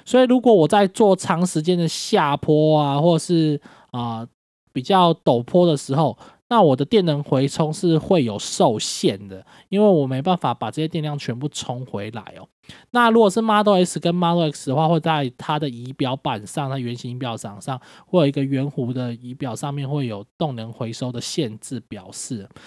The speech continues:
那我非常谢谢这位网友补充九十五趴系统会直接强制关闭动能回充。那这个就是有一些网友他会贴，贴出来，就是说，啊，它会出现一个什么车辆动能回收受到限制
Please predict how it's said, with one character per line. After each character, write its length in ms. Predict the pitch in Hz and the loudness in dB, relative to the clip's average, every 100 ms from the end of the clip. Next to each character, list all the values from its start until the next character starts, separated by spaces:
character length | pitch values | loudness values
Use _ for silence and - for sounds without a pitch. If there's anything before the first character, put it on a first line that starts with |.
| - - | -18 2
那 160 | 262 202 | 6 6
我 80 | |
非 120 | 170 226 | 6 4
常 200 | 190 175 | 2 -2
谢 200 | - 196 | 0 2
谢 240 | 185 170 | 4 4
这 140 | 175 190 | 4 6
位 40 | |
网 240 | 180 143 | 6 4
友 160 | 156 139 | 2 0
补 260 | - 123 117 | -2 -6 -4
充 300 | - 147 151 | -4 -4 -2
九 140 | 139 | -4
十 100 | - | -4
五 80 | 131 | -6
趴 240 | - 151 | -4 -4
系 240 | 151 - 139 | -6 -6 -6
统 260 | 131 98 | -8 -8
会 140 | 160 151 | -6 -8
直 140 | 127 | -8
接 160 | 143 139 | -10 -10
强 280 | - 120 | -10 -10
制 200 | 123 156 | -10 -10
关 280 | 143 131 131 | -8 -8 -6
闭 140 | 151 127 | -8 -6
动 240 | 147 117 | -8 -8
能 160 | 107 107 | -12 -12
回 160 | 104 | -14
充。 320 | 101 104 101 - - - - | -12 -12 -12 -16 -20 -20 -4
那 200 | 247 240 | 0 2
这 140 | - | 2
个 40 | 220 | 2
就 120 | 208 | 0
是 340 | 214 214 196 | 0 2 2
有 200 | 180 143 | 2 0
一 20 | 165 | 2
些 160 | 190 | 2
网 240 | 180 139 165 | 2 0 -2
友 160 | 135 | -2
他 100 | 151 | -2
会 140 | 156 156 | -2 -4
贴， 440 | - 160 147 147 _ _ _ _ | -6 -4 -2 -4 _ _ _ _
贴 200 | - 160 | -4 -2
出 200 | 160 160 | -2 -2
来， 120 | 160 131 | -2 -2
就 80 | |
是 140 | 147 160 | -6 -6
说， 340 | - 151 156 - - - | -2 -2 -2 -8 -20 -10
啊， 160 | 147 156 | -4 -2
它 180 | 214 220 | 2 2
会 140 | 233 | 2
出 180 | - 220 | 0 -2
现 220 | 220 208 | -2 -4
一 80 | 196 | -4
个 140 | 180 | -6
什 100 | 151 | -6
么 240 | 120 113 120 | -10 -10 -10
车 200 | - 180 190 | -4 0 0
辆 200 | 190 175 | 0 0
动 200 | 208 160 | 0 0
能 200 | 139 127 | -4 -6
回 200 | 139 131 | -6 -6
收 280 | 135 143 143 | -4 -6 -6
受 320 | 139 - 139 | -6 0 0
到 220 | 139 143 120 | 0 -6 -6
限 420 | - 170 107 117 | -4 -4 -4 -10
制 300 | - 135 | -10 -10